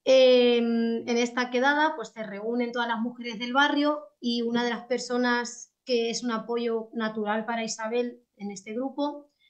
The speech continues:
iba a participar hoy en el,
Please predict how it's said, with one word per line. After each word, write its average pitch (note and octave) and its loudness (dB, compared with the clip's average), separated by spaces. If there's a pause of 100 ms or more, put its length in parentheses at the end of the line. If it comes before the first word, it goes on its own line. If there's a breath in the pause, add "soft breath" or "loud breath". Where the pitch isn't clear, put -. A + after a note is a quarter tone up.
(180 soft breath)
iba A#3+ 4
a A#3 0
participar A3+ -2
hoy C4+ 2
en G#3 -2
el, F#3 -4